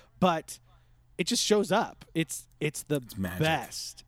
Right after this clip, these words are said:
Speaker 2: It's magic.
Speaker 1: And it's even better, like, thinking back, I, you know, we've both read a lot of comic books. Just go back to comics, and they have those order forms inside the comic. Like, that's
Speaker 2: Mm-hmm.
Speaker 1: even crazier that you would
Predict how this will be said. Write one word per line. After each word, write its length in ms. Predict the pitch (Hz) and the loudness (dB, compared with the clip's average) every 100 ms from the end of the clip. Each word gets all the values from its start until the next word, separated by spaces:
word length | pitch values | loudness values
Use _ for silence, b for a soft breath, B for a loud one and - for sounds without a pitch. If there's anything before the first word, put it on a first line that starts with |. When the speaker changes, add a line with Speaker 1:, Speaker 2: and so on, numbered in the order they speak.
| - - | -18 -8
Speaker 2:
It's 200 | 107 104 | -6 -4
magic. 460 | 87 87 85 - - | -6 -8 -12 -16 -2
Speaker 1:
And 140 | 185 | 0
it's 100 | 190 | 2
even 200 | 285 302 | 2 2
better, 300 | 156 180 170 | 4 4 4
like, 160 | 147 143 | 0 0
thinking 320 | - 160 160 | 0 0 2
back, 260 | 151 147 143 | 2 2 2
I, 280 | 143 143 - - | 0 0 -4 -6
you 140 | 170 | -4
know, 200 | 123 107 113 | -2 -4 -6
we've 260 | 127 135 | -4 -4
both 220 | - 120 120 | -2 -2 -2
read 140 | 117 | -2
a 40 | |
lot 180 | 117 117 | -4 -4
of 40 | 110 | -6
comic 300 | 135 120 113 | -6 -6 -6
books. 300 | 120 110 - b b b | -8 -10 -16 b b b
Just 280 | - 160 147 | -4 -4 2
go 120 | 180 | 2
back 140 | 175 | 4
to 100 | - 147 | 0 0
comics, 460 | - 262 170 - | 2 4 2 0
and 160 | 160 143 b b | -2 -2 b b
they 80 | 156 | 2
have 180 | 180 190 | 4 4
those 160 | 165 | 2
order 320 | - 175 196 | 4 4 4
forms 340 | 175 156 151 143 | 2 2 0 0
inside 460 | 165 170 170 156 | -2 0 2 2
the 80 | 135 | 0
comic. 480 | - 185 160 - - b b | 0 2 2 -2 -18 b b
Like, 160 | 156 160 | 2 6
that's 140 | 226 262 | 6 6
Speaker 2:
Mm-hmm. 80 | |
Speaker 1:
even 180 | 214 156 | 2 0
crazier 460 | 131 254 262 156 151 | 2 4 4 2 2
that 140 | 170 | 2
you 120 | 175 185 | 2 4
would 240 | 170 139 | 4 2